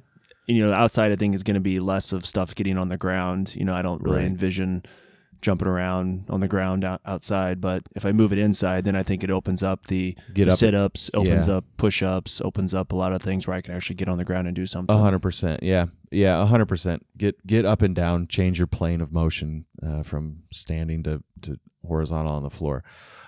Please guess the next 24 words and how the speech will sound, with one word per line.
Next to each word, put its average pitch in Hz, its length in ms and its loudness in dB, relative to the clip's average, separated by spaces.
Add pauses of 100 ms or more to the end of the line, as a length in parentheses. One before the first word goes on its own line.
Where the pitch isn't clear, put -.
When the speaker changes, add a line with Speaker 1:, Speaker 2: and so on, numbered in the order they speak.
Speaker 2:
Um, 87 380 0 (1300)
structure-wise, 104 840 2
for 92 260 -2
indoor 107 420 6
workouts 98 400 6
that 90 100 0
I 87 60 4
like, 90 300 2
when 85 100 0
you 82 80 -2
don't 87 180 2
have 82 140 0
a - 20 0
lot 82 180 0
of 76 280 -6 (300)
physical 98 680 2
square 85 280 0
footage, 90 540 0
you 73 60 -6
know, 78 160 -4
if - 100 -10
you're 87 160 0
in 90 180 2
a 78 200 -4